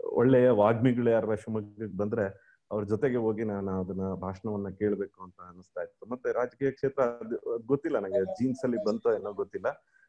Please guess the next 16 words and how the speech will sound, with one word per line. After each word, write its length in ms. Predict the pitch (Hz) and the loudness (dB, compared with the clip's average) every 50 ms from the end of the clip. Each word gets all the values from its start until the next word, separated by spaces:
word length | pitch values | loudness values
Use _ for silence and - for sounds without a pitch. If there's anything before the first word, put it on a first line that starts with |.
| _ - - | _ -8 -6
ಆ, 60 | 151 135 139 143 143 139 135 131 135 | -4 -2 0 0 0 0 0 0 -2
ಅದನ್ನ 560 | - - - 139 147 160 165 160 165 156 156 | -2 -2 -4 -2 0 0 0 2 2 2 2
ಜೊತೆಗೆ 540 | 156 - 113 139 139 - _ - 170 160 156 | 2 0 0 -2 -2 -2 _ -4 -2 -2 0
ಇಟ್ಕೊಂಡೇ 360 | 147 - - 170 170 175 170 | -2 -4 -2 -4 0 2 2
ಬಂದ, 280 | 160 139 147 147 151 147 143 139 - 127 131 | 4 2 2 0 4 2 2 2 2 0 -2
ಬಂದಾಗ 400 | 120 135 135 135 147 147 135 117 117 - _ _ _ _ _ _ _ _ _ _ - | 0 0 0 2 0 0 0 -2 -8 -8 _ _ _ _ _ _ _ _ _ _ -8
ನಾನ್ 240 | - 120 139 160 175 | -4 0 0 2 2
ನೋಡಿದಂತಹ 640 | 165 160 165 160 151 160 156 156 156 - 143 151 147 | 2 0 -2 -2 -2 -2 -2 -2 -2 -4 -4 -2 -2
ರಾಜಕೀಯ 580 | 139 135 135 139 143 - 127 - - 143 139 131 | 0 0 -2 -4 -6 -12 -16 -10 -6 -4 -4 -4
ಕ್ಷೇತ್ರ, 320 | 135 - 117 - - 107 | -4 -4 -6 -4 -4 -6
ಅಂದ್ರೆ 200 | 107 117 120 120 | -6 -4 -6 -4
ಸಣ್ಣ 220 | - 127 127 139 | -4 -2 -2 0
ಹುಡುಗನಿಂದಾನು 560 | 139 131 135 131 139 131 131 123 127 127 127 123 | 0 0 0 0 -2 -2 0 -2 -2 -2 -2 -2
ನೋಡಿದಂತಹ 640 | 120 117 113 117 120 117 117 117 117 113 113 113 110 104 | -2 -2 -2 -2 -2 -4 -2 -2 -4 -4 -2 -2 -4 -4
ರಾಜಕೀಯ 360 | 107 110 - - 117 110 101 | -6 -8 -8 -10 -8 -8 -8
ಕ್ಷೇತ್ರ, 480 | _ _ _ _ - - - _ - | _ _ _ _ -14 -14 -12 _ -8